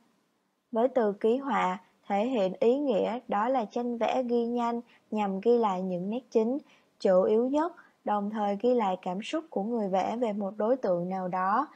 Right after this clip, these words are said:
Đây là những từ cô đã chú thích với các em, các em hãy theo dõi lại một lần nữa nhé.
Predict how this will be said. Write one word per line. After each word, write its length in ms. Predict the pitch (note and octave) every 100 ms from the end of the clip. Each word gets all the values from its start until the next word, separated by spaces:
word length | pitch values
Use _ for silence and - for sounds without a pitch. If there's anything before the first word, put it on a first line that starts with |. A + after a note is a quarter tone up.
| - - -
Đây 280 | A3 A3+ A3
là 160 | G#3+
những 260 | G3 F#3 G#3+
từ 360 | - G#3+ G3+ G3+ _ -
cô 180 | A3+ A3
đã 140 | F#3+ G3
chú 140 | C4
thích 160 | C#4+ D#4+
với 120 | - C#4+
các 180 | D4+
em, 280 | - A#3 A#3+ B3 _ -
các 80 | C#4+
em 220 | B3 A#3
hãy 220 | A3 G3
theo 180 | C4 B3
dõi 280 | A3 F3+ G#3
lại 140 | A3+
một 220 | G#3 G3+
lần 260 | G#3 G3+ F#3+
nữa 140 | F#3+ A3
nhé. 360 | A3+ G#3+ C4